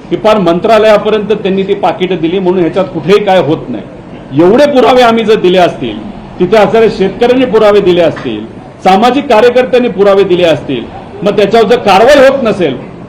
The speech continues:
तर पाकिटाचं राजकारण झालं असं आमच्या सगळ्यांचं मत आहे.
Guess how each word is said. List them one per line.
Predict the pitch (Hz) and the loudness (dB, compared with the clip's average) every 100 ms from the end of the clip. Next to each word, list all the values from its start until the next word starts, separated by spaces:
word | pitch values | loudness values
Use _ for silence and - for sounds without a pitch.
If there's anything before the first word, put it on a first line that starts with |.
| - 226 | -6 0
तर | 254 185 - | 0 0 0
पाकिटाचं | 196 190 254 277 277 | 0 0 0 2 4
राजकारण | 294 254 254 254 262 233 | 4 4 2 0 0 2
झालं | 214 220 | 2 2
असं | 196 208 | 2 0
आमच्या | 196 208 | 0 -2
सगळ्यांचं | 196 185 185 180 170 | -4 -2 -2 -2 -4
मत | 160 202 185 | 0 0 2
आहे. | 147 | 0